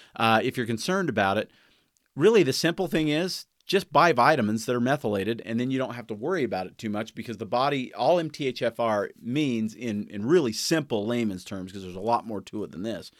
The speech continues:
is that your body doesn't methylate these vitamins. It doesn't turn these B vitamins into a cell-ready form that the body can then absorb freely. And because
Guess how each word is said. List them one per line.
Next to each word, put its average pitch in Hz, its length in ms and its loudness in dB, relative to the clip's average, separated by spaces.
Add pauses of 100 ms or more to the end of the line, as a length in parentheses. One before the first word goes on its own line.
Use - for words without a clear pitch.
(340)
is 143 160 -2
that 180 80 -8
your 180 80 0
body 170 260 4
doesn't 147 300 4
methylate 131 520 0
these 107 180 -4
vitamins. 117 420 0
It 110 60 -6
doesn't 123 280 -6
turn 131 280 -6
these 110 160 -4
B 110 180 -4
vitamins 104 480 -2
into 131 720 -4
a 104 80 -6
cell-ready 110 560 0
form 95 400 -6 (300)
that 117 140 0
the 120 40 -4
body 104 300 0
can 101 180 -8
then 98 220 -8
absorb 95 560 -6 (200)
freely. 151 520 0 (580)
And 120 540 2
because 196 680 2